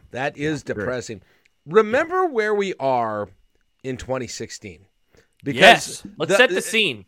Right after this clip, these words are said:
Speaker 1: the, le-, let's set the scene. The twenty fifteen, uh, season was the one where Nebraska made a bowl game based on the A P R rate,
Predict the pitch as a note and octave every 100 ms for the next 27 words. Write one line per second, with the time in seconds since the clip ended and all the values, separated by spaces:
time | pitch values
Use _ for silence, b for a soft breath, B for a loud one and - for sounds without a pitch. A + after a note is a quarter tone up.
0 | - E3+ F#3 G3+ B3+ G#3 C#4+ D4+ D#4 D4
1 | C#4+ - C#3+ G#2 A2 - G3 A3+ A#3+ -
2 | A#3 A#3+ A#3 - D#3 D3+ D3 D3 - -
3 | F3 E3 F#3 F#3+ - _ _ _ - C3+
4 | C#3+ D3 D#3+ D#3+ D3+ D3+ C3+ B2+ C#3 -
5 | D#3+ C#3 C#3 C#3 B2 B2+ C3 C3 C3+ C#3
6 | A#2+ C3 - C#3 B2+ A2 B2+ D3 C#3 A2
7 | G#2 G#2 A#2